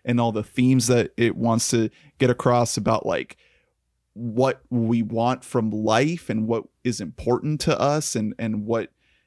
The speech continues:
we, you know, hold to be imp-, eh, dear and, and, and, and, and gravitate towards. But as a movie, I think it, it works really, really well. And I think it's,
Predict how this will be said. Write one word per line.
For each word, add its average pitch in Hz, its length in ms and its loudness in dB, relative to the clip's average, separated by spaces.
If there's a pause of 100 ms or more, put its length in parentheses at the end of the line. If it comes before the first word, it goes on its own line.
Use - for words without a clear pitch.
(120)
we, 113 400 -2 (760)
you 151 140 0
know, 123 360 0
hold 131 340 0
to 131 100 2
be 113 180 2
imp-, - 220 -4 (160)
eh, 92 320 0
dear 170 580 0
and, 110 260 -6
and, 104 280 -4
and, 95 400 -8
and, 82 360 -10 (800)
and 123 160 0
gravitate 151 520 2
towards. 185 440 0
But 117 280 0 (880)
as 139 180 2
a 135 40 2
movie, 139 380 4
I 113 100 4
think 113 260 -2
it, - 180 -4
it 101 200 -8
works - 340 -6
really, 104 220 -6
really 98 240 -6
well. 95 400 -6 (320)
And 117 320 -2
I 113 60 -2
think 117 380 -2
it's, 107 200 -8